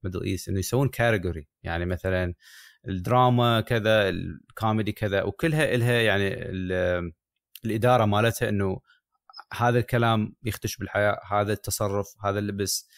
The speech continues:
خصوصا لما نحكي، إحنا طبعا رمضان هو عبارة عن موسم، آه، سينمائي بالنسبة للبزنس السينما، إنه يقدمون أفضل العروضات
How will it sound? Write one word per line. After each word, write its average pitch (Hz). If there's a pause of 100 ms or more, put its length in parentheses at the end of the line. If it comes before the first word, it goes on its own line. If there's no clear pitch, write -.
(280)
خصوصا 170
لما 135
نحكي، 156
إحنا 131
طبعا 131
رمضان 113 (1080)
هو 113
عبارة 135
عن 98
موسم، 110 (500)
آه، 85
سينمائي 98
بالنسبة 95
للبزنس 90
السينما، 82
إنه 85
يقدمون 101
أفضل 113
العروضات 98